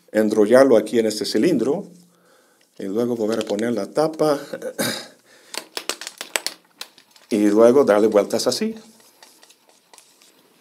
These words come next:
De esta manera, la actividad de orar no es subjetivo, sino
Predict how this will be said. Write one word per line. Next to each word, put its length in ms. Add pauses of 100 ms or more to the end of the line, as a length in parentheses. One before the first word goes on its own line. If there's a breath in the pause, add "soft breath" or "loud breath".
(2750 soft breath)
De 60
esta 180
manera, 540
la 100
actividad 480
de 120
orar 500
no 200
es 240
subjetivo, 640
sino 440